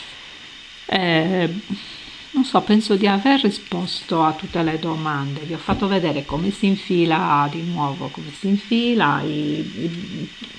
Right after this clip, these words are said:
i pulsanti. Ah, ecco, questo forse è per, vediamo un po', proviamo a cucire tre strati di panno Lenci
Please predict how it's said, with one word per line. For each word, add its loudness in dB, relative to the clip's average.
i -2
pulsanti. -2
Ah, -4
ecco, -8
questo -6
forse -8
è -8
per, -6
vediamo 0
un -2
po', -6
proviamo 2
a -2
cucire -2
tre 0
strati -6
di -2
panno -8
Lenci 0